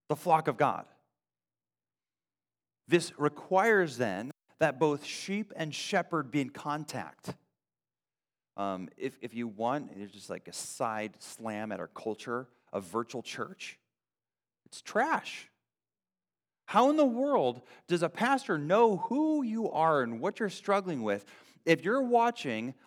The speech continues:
on T V in a gymnasium six zip codes away? Like, how can that man shepherd you?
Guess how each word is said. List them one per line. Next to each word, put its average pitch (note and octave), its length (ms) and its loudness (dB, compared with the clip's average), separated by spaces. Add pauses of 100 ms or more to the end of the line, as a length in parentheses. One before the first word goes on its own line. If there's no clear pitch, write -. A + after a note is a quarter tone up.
(180)
on A#3+ 300 6
T A3 340 0
V B2 480 -2 (340)
in A3+ 180 4
a C#4 80 6
gymnasium F3+ 960 0 (280)
six - 640 -2 (100)
zip C3+ 300 -2
codes G#3 260 6
away? C4+ 440 8 (1900)
Like, D3 140 -12
how D4+ 440 0
can C#4+ 180 2
that F#3 180 4
man G#3+ 320 0
shepherd C4 560 0
you? A2+ 300 -4